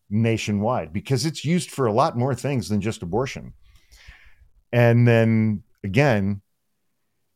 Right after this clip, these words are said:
in something that shocked the hell out of me, this current Supreme Court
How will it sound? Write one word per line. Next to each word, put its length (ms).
in 400
something 460
that 260
shocked 440
the 80
hell 280
out 140
of 80
me, 280
this 320
current 340
Supreme 420
Court 440